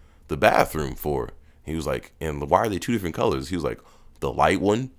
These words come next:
is for my face. I wash specifically just my face with it. And the dark color one is for my body."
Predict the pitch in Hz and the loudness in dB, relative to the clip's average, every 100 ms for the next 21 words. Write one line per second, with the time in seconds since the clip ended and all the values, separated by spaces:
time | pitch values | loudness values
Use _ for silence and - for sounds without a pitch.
0 | _ - 67 - 80 85 - 69 65 - | _ -10 -4 -2 0 0 0 -2 -2 -8
1 | - - - - 69 69 - - - 95 | -12 -18 -14 -2 0 0 -2 -6 -4 -4
2 | 95 82 85 - 85 - 98 80 71 65 | -4 -2 0 0 -4 0 -2 -2 -6 -8
3 | 62 - - - - - - 80 65 - | -10 -14 -20 -20 -20 -18 -8 -6 -6 -2
4 | 76 85 - 110 120 120 120 - - 82 | 0 0 2 2 4 0 -2 -6 -2 0
5 | 76 73 95 98 67 64 | 0 2 2 2 0 -6